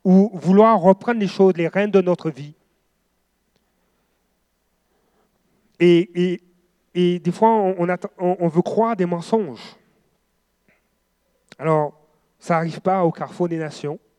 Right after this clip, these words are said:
Et je, je remercie le Seigneur. Il y a des gens, je, je, des fois, il y a, il y a des gens qui, qui, sous la pression, vont aller voir des diseuses de bonne aventure pour savoir, mais qu'est-ce qui s'en vient ? Hmm.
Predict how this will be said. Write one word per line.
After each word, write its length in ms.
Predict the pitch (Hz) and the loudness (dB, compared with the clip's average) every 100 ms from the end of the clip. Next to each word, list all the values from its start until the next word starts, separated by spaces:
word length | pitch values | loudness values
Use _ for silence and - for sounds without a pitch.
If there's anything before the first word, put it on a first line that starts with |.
| _ _ _ _ _ _ _ _ _ _ _ _ | _ _ _ _ _ _ _ _ _ _ _ _
Et 80 | 139 | -12
je, 140 | 131 165 | -10 -8
je 120 | 131 | -6
remercie 400 | 139 147 135 175 | -6 -8 -10 -12
le 40 | |
Seigneur. 440 | 160 175 151 135 180 _ _ _ _ _ _ _ - | -6 -4 -4 -6 -10 _ _ _ _ _ _ _ -10
Il 40 | |
y 20 | 143 | -8
a 40 | |
des 100 | 160 | -4
gens, 320 | 151 175 196 - _ _ _ | 0 0 -2 -8 _ _ _
je, 160 | - 151 | -6 -4
je, 100 | 156 170 143 | -4 -8 -12
des 80 | 143 | -4
fois, 240 | 175 180 | 0 0
il 20 | |
y 60 | 170 | -2
a, 40 | |
il 60 | 160 | -4
y 60 | 156 | -8
a 40 | |
des 120 | 156 | -8
gens 220 | 160 190 | -4 -4
qui, 280 | 196 180 160 - _ _ _ | -6 -10 -12 -14 _ _ _
qui, 120 | 170 | -8
sous 180 | - 202 | 2 2
la 140 | 190 | 2
pression, 520 | - 196 190 175 165 - _ _ _ _ _ _ _ _ _ | 0 -4 -2 -2 -4 -6 _ _ _ _ _ _ _ _ _
vont 320 | - 185 190 | 0 2 2
aller 180 | 190 165 | 0 -4
voir 400 | 151 160 185 185 | -2 0 0 -2
des 140 | 156 147 | -8 -10
diseuses 340 | 151 143 170 | -8 -4 -4
de 80 | 156 | -4
bonne 220 | 156 151 | -6 -6
aventure 520 | 151 170 - 233 123 _ _ _ | -8 -8 -6 -6 -8 _ _ _
pour 120 | - - | -16 -10
savoir, 240 | 165 175 | -8 -8
mais 160 | 156 135 _ - | -10 -16 _ -10
qu'est-ce 220 | 196 185 | -10 -10
qui 140 | - | -16
s'en 160 | - 175 | -12 -10
vient ? 260 | 185 254 - _ _ _ _ _ _ _ _ _ _ _ _ _ _ _ _ _ _ _ _ _ _ | -8 -12 -16 _ _ _ _ _ _ _ _ _ _ _ _ _ _ _ _ _ _ _ _ _ _
Hmm. 80 | - | -20